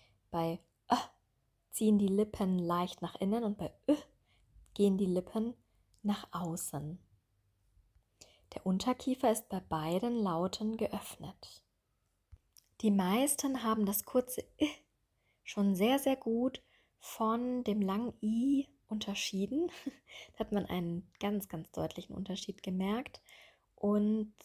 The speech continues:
selten ist das kurze I noch aufgefallen. Bei dem kurzen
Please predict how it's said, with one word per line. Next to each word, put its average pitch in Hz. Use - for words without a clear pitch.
selten 233
ist -
das -
kurze -
I 233
noch -
aufgefallen. 165
Bei 214
dem 196
kurzen 269